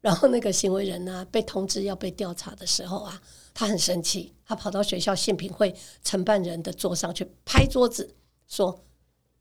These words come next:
：“为什么要申诉？这么不成熟，出来跟我谈一谈就好啦。” 他以为人家跟他谈一谈就会爱上他，然后他就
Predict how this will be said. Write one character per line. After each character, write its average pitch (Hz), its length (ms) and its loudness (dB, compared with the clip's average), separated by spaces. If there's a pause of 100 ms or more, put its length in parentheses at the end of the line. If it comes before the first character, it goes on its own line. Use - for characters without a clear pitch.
(400)
：“为 392 120 8
什 311 120 8
么 311 100 4
要 330 180 8
申 277 220 8
诉？ 269 320 2 (160)
这 427 160 6
么 - 80 6
不 370 100 4
成 254 220 4
熟， 190 340 0 (680)
出 370 160 6
来 330 120 8
跟 349 160 6
我 269 200 10 (160)
谈 - 180 6
一 403 60 10
谈 330 180 6
就 392 140 6
好 - 180 8
啦。” 330 260 6 (220)
他 311 140 4
以 262 140 4
为 196 100 4
人 208 100 2
家 254 80 4
跟 254 140 4
他 214 80 6
谈 202 160 -2
一 - 20 0
谈 196 140 -4
就 208 100 0
会 202 100 6
爱 208 220 0
上 180 300 0
他， - 200 -8 (380)
然 - 80 0
后 269 60 6
他 330 80 4
就 320 100 2